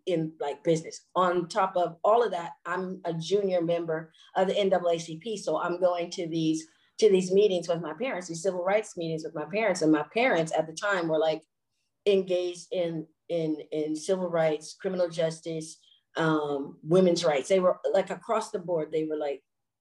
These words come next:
boots on the ground people. And so that's where you get the spirit of me wanting to change things that I see. But going to California and being in the water for the first time, and then being able to have access to Hawaii. A lot of kids didn't have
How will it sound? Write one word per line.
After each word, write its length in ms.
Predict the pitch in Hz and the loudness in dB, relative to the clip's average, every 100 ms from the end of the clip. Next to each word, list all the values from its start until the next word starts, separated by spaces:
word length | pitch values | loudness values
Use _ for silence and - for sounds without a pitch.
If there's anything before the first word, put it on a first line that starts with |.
| _ - | _ -14
boots 360 | 160 196 214 | 0 0 2
on 120 | 220 185 | -2 -2
the 80 | |
ground 300 | 165 160 156 | -2 -2 -4
people. 340 | 156 180 160 135 | -6 -6 -4 -4
And 240 | 160 165 | -2 -2
so 280 | 160 160 151 165 | 2 2 2 0
that's 300 | 180 208 208 | 0 0 0
where 100 | 196 | 0
you 160 | 190 | 0
get 180 | 175 175 | -2 -4
the 80 | 170 | -6
spirit 420 | 165 185 175 165 - | -8 0 2 2 -2
of 120 | 160 | -2
me 340 | 170 165 165 _ - | -4 -6 -8 _ -4
wanting 260 | 175 175 175 | 0 2 0
to 120 | 190 | -2
change 320 | - 180 175 | 2 2 2
things 240 | - 170 | -2 -2
that 160 | 170 156 | 0 0
I 140 | 147 - | -2 -8
see. 400 | 160 214 165 - _ _ 185 | -6 -4 -4 -6 _ _ 2
But 340 | 165 - 180 | 2 0 -2
going 320 | 214 214 196 | 0 0 0
to 60 | 180 175 | -8 -10
California 800 | 214 190 180 - 202 196 175 151 - _ - | -10 -8 -8 -4 -2 0 -2 -6 -10 _ -2
and 100 | 165 | 2
being 180 | 190 185 | 4 4
in 100 | 165 | 2
the 60 | |
water 240 | 160 165 175 | 2 2 0
for 120 | 175 | -4
the 80 | 165 | -6
first 260 | 170 160 | -6 -4
time, 180 | 165 147 | -4 -4
and 180 | 175 170 | -2 0
then 160 | 175 170 | 2 2
being 220 | 170 170 | 0 0
able 240 | 165 165 | 0 -2
to 200 | 165 170 | -4 -4
have 240 | 165 151 151 | -2 -2 -4
access 420 | 156 151 - 165 160 | -4 -2 -2 -2 -2
to 260 | 175 160 151 _ _ - | -2 -2 -2 _ _ 0
Hawaii. 380 | 196 185 165 139 | 4 4 4 0
A 80 | 160 | 0
lot 160 | 190 | -2
of 80 | 190 | -2
kids 240 | - 202 | -4 -6
didn't 220 | 170 175 170 | -4 -4 -4
have 180 | 165 | -8